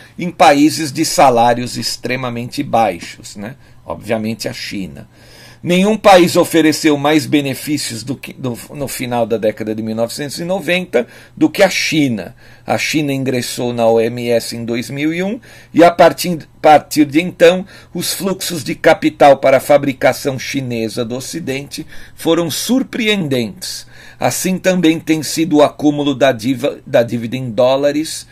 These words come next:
da própria China. Agora, essa estrutura financeira mundial global,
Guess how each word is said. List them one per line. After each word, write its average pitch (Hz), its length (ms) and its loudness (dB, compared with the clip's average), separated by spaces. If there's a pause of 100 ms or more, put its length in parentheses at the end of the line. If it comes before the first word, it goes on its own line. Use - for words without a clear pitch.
(180)
da 139 200 2
própria 131 400 -2
China. 104 600 -8 (440)
Agora, 151 440 6
essa 165 180 -2
estrutura 143 580 -2
financeira 127 640 -6
mundial 110 600 -4
global, 143 600 4